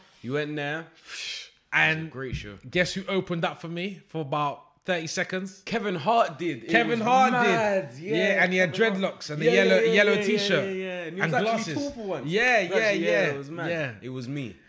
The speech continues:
Speaker 2: Yes.
Speaker 1: It was me.
Speaker 2: He opened up for me.
Speaker 1: It was mad.
Speaker 2: Opened up for me. And they liked you.
Speaker 1: Yeah.
Speaker 2: They liked you. They had a nice little,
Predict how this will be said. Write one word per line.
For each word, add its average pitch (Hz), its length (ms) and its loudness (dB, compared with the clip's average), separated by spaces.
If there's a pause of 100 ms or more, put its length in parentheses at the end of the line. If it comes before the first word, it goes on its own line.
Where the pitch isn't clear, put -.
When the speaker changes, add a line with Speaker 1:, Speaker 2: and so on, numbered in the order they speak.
Speaker 2:
Yes. 120 340 -6
Speaker 1:
It 110 60 -6
was 113 120 -6
me. 120 420 -6
Speaker 2:
He 160 160 0
opened 151 320 -2
up 120 120 -10
for 123 80 -16
me. 113 140 -12
Speaker 1:
It 90 80 -12
was 101 100 -14
mad. 110 460 -14
Speaker 2:
Opened 185 480 0
up - 260 -6
for 156 100 -10
me. 143 480 -6 (600)
And 139 220 -4
they 151 100 -2
liked 208 320 -2
you. 110 120 -8 (160)
Speaker 1:
Yeah. 165 340 -4 (280)
Speaker 2:
They 127 260 -8
liked 170 380 -8
you. 135 140 -10
They 117 80 -10
had 131 220 -6
a 139 80 -10
nice 151 380 -10
little, 143 400 -10